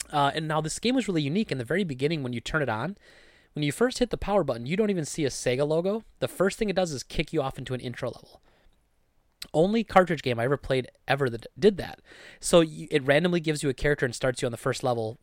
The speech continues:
before you even see the Sega symbol. Then you beat that level, then it brings up the Sega logo and the start menu, and you get to go in and check it out.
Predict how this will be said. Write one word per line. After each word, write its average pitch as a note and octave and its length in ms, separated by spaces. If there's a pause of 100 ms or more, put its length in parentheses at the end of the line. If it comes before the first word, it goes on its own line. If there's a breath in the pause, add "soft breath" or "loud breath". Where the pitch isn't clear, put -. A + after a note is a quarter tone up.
(260)
before D#3+ 280
you D#3+ 60
even D3 160
see C#3+ 140
the B2 80
Sega E3+ 320
symbol. A2+ 400 (600 soft breath)
Then C#3+ 160
you D3+ 100
beat D#3 180
that B2+ 160
level, C#3 240
then B2 140
it A#2+ 100
brings B2+ 180
up A#2+ 60
the A2+ 80
Sega B2 340
logo A#2 320
and A2+ 100
the A2 60
start A#2+ 300
menu, A#2 180
and A2+ 100
you A2 60
get A#2 120
to A#2+ 80
go A2+ 200
in A2 60
and G#2+ 80
check - 220
it A#2+ 60
out. A2 200